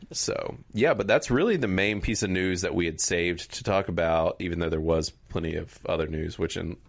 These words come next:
Chris's little bit of news there, too, Christina Ricci. But, uh, but yeah, so that's basically it for the news this week, I think, that of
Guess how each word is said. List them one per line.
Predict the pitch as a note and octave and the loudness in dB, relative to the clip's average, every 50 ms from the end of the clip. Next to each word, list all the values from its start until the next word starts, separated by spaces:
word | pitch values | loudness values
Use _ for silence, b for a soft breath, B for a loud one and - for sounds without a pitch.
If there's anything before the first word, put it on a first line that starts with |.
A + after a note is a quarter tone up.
| - _ _ _ A2+ | -20 _ _ _ -6
Chris's | - - G#2 F#2+ F2+ E2+ | -2 -2 -2 -2 -2 -2
little | E2+ D#2+ E2 | 0 0 0
bit | D#2 E2+ E2+ | 0 -2 -2
of | E2 - | -4 -4
news | - F2 E2 E2 F2 | -4 -4 -4 -4 -4
there, | F#2 E2+ E2 | -4 -4 -4
too, | - - F#2 F2 E2+ | -4 -4 -4 -4 -4
Christina | - - - F2 - - E2 D#2+ | -4 -4 -6 -4 -4 -2 -2 -2
Ricci. | D#2+ E2 E2+ - - F2 E2+ B B B B B B B B B B - | -2 -4 -4 -4 -6 -6 -6 B B B B B B B B B B 0
But, | - G2 F2+ F2 F2 E2+ | 2 4 4 4 4 2
uh, | E2 E2 E2 E2 E2 E2+ - - | 2 2 2 2 2 0 -2 -4
but | - G2+ | -6 -4
yeah, | G#2 A2 D3+ F3+ A#2 | 0 0 0 0 0
so | - - - G2 | -2 0 0 2
that's | F#2 A#2 D3+ - | 2 2 2 2
basically | - F#3+ E3+ - C#3 A2 G2 G#2 | 2 0 0 0 0 2 2 2
it | B2 - - | 2 0 -2
for | - G#2+ | -2 -2
the | F2 E2+ | -2 0
news | F2+ F2 F2+ F#2+ F#2+ | 0 0 0 0 0
this | G2 F2 - - | -2 -2 -2 0
week, | - F2+ E2+ E2+ - - | 0 0 0 0 -2 -4
I | - | -8
think, | - - - F2+ E2+ E2+ | -6 -6 -4 -4 -4 -4
that | - F2+ - - | -4 -4 -4 -4
of | F2 - - - - | -6 -6 -6 -14 -14